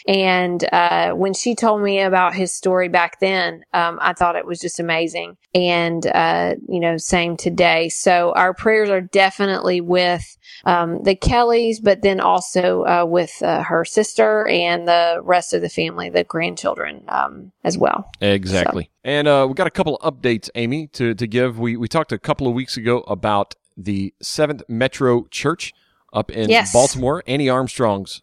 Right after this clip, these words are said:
Speaker 2: uh, baptismal church, I guess you could call it, in eighteen sixty-nine.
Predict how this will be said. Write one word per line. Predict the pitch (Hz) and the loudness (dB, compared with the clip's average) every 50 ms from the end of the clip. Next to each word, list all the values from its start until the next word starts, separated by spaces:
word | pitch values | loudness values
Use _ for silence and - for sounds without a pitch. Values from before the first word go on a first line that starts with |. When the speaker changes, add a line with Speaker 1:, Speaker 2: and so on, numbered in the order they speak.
| _ _ | _ _
Speaker 2:
uh, | 101 101 95 90 87 | -8 -6 -6 -6 -6
baptismal | 80 87 85 - 139 151 226 - - 131 113 104 120 117 107 | -8 -4 -2 0 0 0 -2 -2 -2 -2 -2 -2 -4 -4 -4
church, | - - - 113 110 104 - 107 | -4 -4 -4 -4 -4 -2 -4 -8
I | |
guess | 95 98 98 - - | -6 -6 -6 -6 -8
you | 101 | -10
could | 92 95 | -12 -8
call | - 107 98 98 98 | -4 -4 -4 -4 -4
it, | - | -6
in | 87 98 | -6 -8
eighteen | 98 - - 107 98 | -8 -6 -8 -10 -8
sixty-nine. | 90 101 - - 95 95 95 98 90 | -8 -10 -12 -10 -8 -6 -6 -6 -8